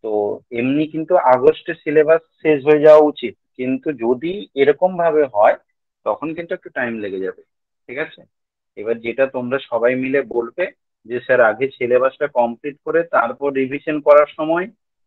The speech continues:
বাকি যা যা পারিনি সেগুলো করান, তাহলে ভালো।" আর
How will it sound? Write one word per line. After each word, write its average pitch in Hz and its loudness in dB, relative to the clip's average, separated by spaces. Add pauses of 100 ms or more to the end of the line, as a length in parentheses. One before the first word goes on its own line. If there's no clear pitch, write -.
(140)
বাকি 131 0
যা 139 6
যা 151 4
পারিনি 147 2 (100)
সেগুলো 143 -2
করান, 147 4 (400)
তাহলে 123 -2
ভালো।" 127 -4 (680)
আর 101 -2